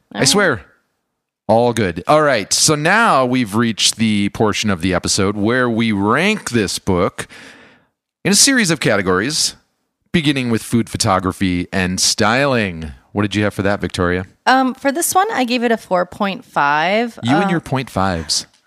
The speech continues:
Speaker 2: It's my thing, okay?
Speaker 1: <laughs>
Speaker 2: Um,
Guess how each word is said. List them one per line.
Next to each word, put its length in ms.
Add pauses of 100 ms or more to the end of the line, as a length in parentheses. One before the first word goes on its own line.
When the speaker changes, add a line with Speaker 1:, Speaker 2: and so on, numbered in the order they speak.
(260)
Speaker 2:
It's 200
my 120
thing, 200
okay? 340 (320)
Speaker 1:
<laughs> 220
Speaker 2:
Um, 640